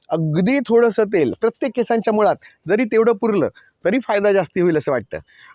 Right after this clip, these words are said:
अगदी उरलेल्या जे हाताला असतं, जर ते तेल भगभगीत नसेल तर असं नुसतं डोळ्याला चोळलं ना तरी पुरतं.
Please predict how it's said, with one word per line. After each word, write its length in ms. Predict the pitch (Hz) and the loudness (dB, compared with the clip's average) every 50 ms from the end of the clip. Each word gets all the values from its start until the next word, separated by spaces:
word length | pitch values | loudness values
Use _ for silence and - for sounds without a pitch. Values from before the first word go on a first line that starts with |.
| _ - | _ -4
अगदी 220 | 170 185 196 208 | -2 -2 0 0
उरलेल्या 440 | 247 226 202 190 220 226 233 240 233 | 0 2 2 2 4 4 4 4 2
जे 120 | 214 214 233 | 2 2 2
हाताला 360 | 196 185 - - 208 214 214 | 0 0 2 2 4 4 4
असतं, 320 | 214 - - - 156 123 - - - - - - 135 | 4 2 0 0 0 0 0 -2 -8 -16 -12 -6 -2
जर 160 | 160 220 208 | 0 0 2
ते 120 | 202 240 | 2 0
तेल 240 | 233 - 208 208 220 | 0 2 2 2 2
भगभगीत 460 | 185 170 165 156 156 180 185 190 214 - - | 2 2 0 2 2 0 0 0 -2 -2 -2
नसेल 320 | 196 196 - - 139 113 - - - - - | -2 -2 0 0 0 -2 -2 -6 -10 -6 -2
तर 60 | - 226 | 0 0
असं 220 | 220 - - 240 | 2 4 2 2
नुसतं 280 | 233 196 - - - 233 208 | 2 0 -2 0 0 2 4
डोळ्याला 300 | 185 185 190 202 214 220 | 4 6 6 6 4 2
चोळलं 380 | - - 202 196 190 185 170 | 2 2 4 4 6 4 4
ना 120 | 151 147 143 - _ _ _ - | 2 0 -6 -6 _ _ _ -2
तरी 180 | 165 175 220 233 | -2 0 0 -2
पुरतं. 380 | 220 - 147 123 92 - - | -2 -4 -6 -6 -6 -8 -10